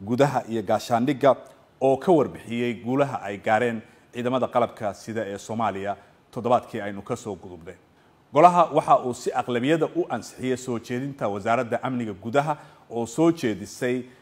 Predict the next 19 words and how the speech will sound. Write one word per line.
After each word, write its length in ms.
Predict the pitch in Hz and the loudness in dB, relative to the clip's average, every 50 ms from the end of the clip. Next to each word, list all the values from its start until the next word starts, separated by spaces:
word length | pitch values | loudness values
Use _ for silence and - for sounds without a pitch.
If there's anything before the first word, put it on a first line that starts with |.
| _ _ _ _ - | _ _ _ _ -4
in 300 | 139 151 156 156 151 131 - - - _ _ _ _ _ _ | -2 0 0 0 -2 -4 -6 -10 -20 _ _ _ _ _ _
taliyaha 340 | - 139 131 143 175 165 147 - - | -4 -2 0 0 0 0 -4 -6 -8
cusub 240 | - - - 131 | -14 -10 -6 -2
ee 100 | 127 120 | -2 -2
booliiska 520 | 104 90 120 135 143 135 139 - - 120 104 | -2 0 -2 -2 -2 -2 -4 -6 -8 -8 -8
Soomaaliya 640 | - - 123 117 131 123 104 92 95 101 107 101 104 - - | -6 -6 -4 0 2 2 2 0 -2 -6 -6 -6 -6 -10 -12
uu 180 | 113 113 113 110 | -8 -6 -6 -4
noqdo 420 | 110 104 - 107 101 120 117 110 - - - _ _ 98 | -4 -6 -6 -4 -2 -2 -2 -2 -4 -14 -20 _ _ -6
General 440 | 95 131 135 127 120 117 110 107 98 | 0 2 2 2 4 2 2 2 0
Sulub 320 | - - - 147 127 120 95 - - | -4 -8 -6 -4 -4 -4 -6 -8 -4
Axmed 300 | - 131 - - 113 104 - | -4 -4 -4 -4 -8 -8 -8
Firin 380 | - - - 147 139 139 151 147 147 - _ _ _ _ _ | -10 -6 -4 -4 -2 -2 -6 -8 -12 -18 _ _ _ _ _
oo 200 | - 117 117 113 | -2 0 0 0
hadda 380 | 110 - - 160 135 104 104 98 | 0 0 0 -2 -2 -2 -4 -4
ah 180 | 104 110 113 - - _ _ _ _ _ _ - | -4 -4 -6 -6 -14 _ _ _ _ _ _ -12
wasiir 240 | 113 110 104 131 113 | -10 -6 -4 -6 -6
ku-xigeenka 640 | - - - 113 117 135 143 147 143 131 107 98 - 107 | -6 -10 -8 -4 -2 -2 -2 -2 0 0 0 0 0 -2
wasaaradda 520 | 113 110 95 113 117 117 127 117 104 113 98 | -4 -2 4 6 8 8 8 6 4 0 0
gaadiidka 680 | 87 113 113 110 110 131 123 - - - 117 101 95 | 4 4 4 6 6 2 -2 -4 -6 -6 -4 -4 -4